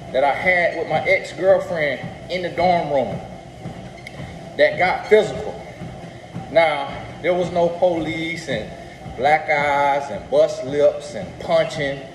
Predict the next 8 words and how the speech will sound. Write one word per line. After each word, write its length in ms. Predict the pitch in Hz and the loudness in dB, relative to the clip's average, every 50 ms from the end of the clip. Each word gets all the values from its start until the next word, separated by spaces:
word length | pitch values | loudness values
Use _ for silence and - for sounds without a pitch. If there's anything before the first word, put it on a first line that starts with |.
| - - - - - - - | -16 -16 -16 -16 -14 -8 -6
and 160 | 120 127 143 | -2 0 4
all 240 | 147 143 139 135 127 | 6 6 6 4 4
of 60 | 127 | 4
that. 1120 | 139 - - - - - - - - - - - - - - - - - - - - - - | 4 4 2 0 -4 -8 -12 -12 -12 -12 -12 -12 -14 -16 -16 -18 -16 -14 -14 -12 -10 2 4
But 100 | 139 139 | 4 4
it 160 | 139 139 139 | 4 2 2
got 320 | 160 170 151 - - - | 2 2 2 2 0 2
physical 580 | - 202 202 175 - - 165 160 147 139 - - | 4 6 6 4 2 2 2 2 2 2 2 -2